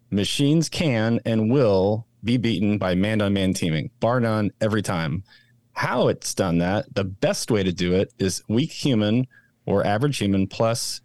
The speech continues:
good machine plus better process beats a strong human, a decent machine, and an inferior process every time. The human is a critical component, and the process is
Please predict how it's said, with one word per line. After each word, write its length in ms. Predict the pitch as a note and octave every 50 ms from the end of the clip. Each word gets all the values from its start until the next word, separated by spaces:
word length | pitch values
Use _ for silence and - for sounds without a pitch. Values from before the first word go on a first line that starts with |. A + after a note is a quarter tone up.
| _ -
good 180 | B2+ B2+ C3+
machine 420 | B2+ A#2+ - - B2+ A#2 A2+ A2+ G#2+
plus 320 | - - A2+ G#2+ G2 -
better 260 | - - G#2 G#2 G#2
process 800 | F#2 - - G#2+ G2 F#2+ - - E2+ D#2 E2 - - - - - _ _ _ - F2+
beats 400 | E2+ G#2+ G#3+ - - - - - - - _ _ -
a 100 | - G2
strong 500 | F#2+ - - - - A2+ A#2 B2+ C3+ C3+
human, 540 | A#2+ A#2+ B2 B2+ B2+ B2 B2 A#2+ B2 B2 B2 - - - - - _ _ _ _ _ _ _ -
a 100 | G2+ G2+
decent 380 | F2 G#2 B2 C3 B2+ - - A2+
machine, 540 | A2 G2 - - A2 A2 A2 A2 A2 A2
and 140 | - - G2
an 60 | F#2+
inferior 380 | F#2 F2+ F2 - G#2 G#2 G2 F#2
process 480 | - - F#2+ F2 F2 - F2 E2+ - -
every 200 | E2+ E2 E2+ D#2+
time. 340 | - D#2+ D2 C#2+ D#2 - _
The 100 | - G#2
human 640 | G2+ - - - D3 D#3 D#3+ E3 D#3+ E3 F3+ F#3 F3 _ - - - - _ _ _ _ -
is 180 | A2 G#2 F2+ G2
a 80 | F2+
critical 500 | - - - - B2 B2 C3 - B2+ B2+
component, 540 | - A#2+ A2+ G#2 - A2+ B2+ D3+ F3+ - - _ _ _ _ _ _ _ _ _ _ _ _ -
and 200 | A2 G#2+ G#2 F#2+
the 80 | F#2
process 960 | F2+ - - - C#3 C#3 C#3 C3 - - G#2 F#2+ F#2+ F#2 F2+ - - - - _ -
is 680 | - G2+ G2+ G2 F#2+ F#2+ F#2 F#2 F#2 E2+ - - -